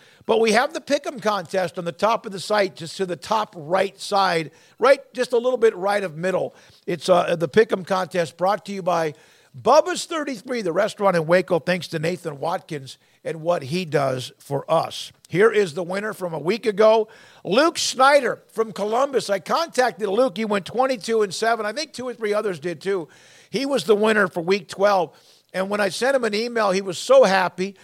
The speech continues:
I said, "I know the, uh, the restaurant, the certificates for the one in Waco." He goes, "Hey, we go up to Dallas. We'll go up to Dallas." He's from Columbus.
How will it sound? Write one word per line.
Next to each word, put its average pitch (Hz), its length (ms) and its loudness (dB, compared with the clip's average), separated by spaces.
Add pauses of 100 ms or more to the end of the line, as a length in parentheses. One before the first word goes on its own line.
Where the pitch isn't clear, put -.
(220)
I 180 100 -2
said, 208 200 2
"I 202 80 6
know 262 300 6
the, 240 180 4
uh, 202 300 0
the 190 120 -4
restaurant, 226 540 0
the 202 100 -8
certificates 208 600 -2
for 185 160 -10
the 165 120 -4
one 208 280 -8
in 180 220 -14
Waco." 175 580 0 (320)
He 214 140 -6
goes, 208 200 4
"Hey, 220 140 4
we 247 160 -2
go 269 180 2
up 240 120 -2
to 214 80 -2
Dallas. 190 440 2
We'll 240 200 2
go 220 160 0
up 208 100 -4
to 190 80 -8
Dallas." 165 400 0
He's 214 160 -4
from 165 220 -6
Columbus. 185 640 -4